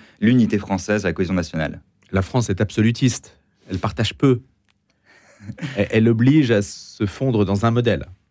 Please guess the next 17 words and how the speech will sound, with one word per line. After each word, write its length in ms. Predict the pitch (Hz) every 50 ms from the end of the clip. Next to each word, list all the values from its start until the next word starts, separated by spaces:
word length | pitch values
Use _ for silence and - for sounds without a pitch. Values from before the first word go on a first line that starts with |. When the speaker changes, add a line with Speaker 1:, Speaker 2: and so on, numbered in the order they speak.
| _ _ _ _ _ _ _ _ _ _ _ _ _ _ _ _ _ _ _ -
Speaker 1:
Et 80 | - 107
c'est, 260 | 104 - 135 143 135
euh, 200 | 123 107 98 98
justement 400 | 95 95 107 101 - 120 127 131
cette, 260 | 123 - 107 92 -
euh, 140 | 98 92 92
cette 220 | 87 - 101 90 87
vision 280 | 98 107 101 120 123
que 100 | 107 107
j'aimerais 220 | 92 98 95 98 -
combattre. 260 | 104 107 127 127 -
Je 40 | 90
pense 240 | 82 104 110 107 -
que 340 | - 98 92 90 87 82 78 - _ _ - -
la 100 | - 90
France 360 | 85 - 113 113 107 - -
n'a, 460 | 101 90 85 85 82 80 78 80 80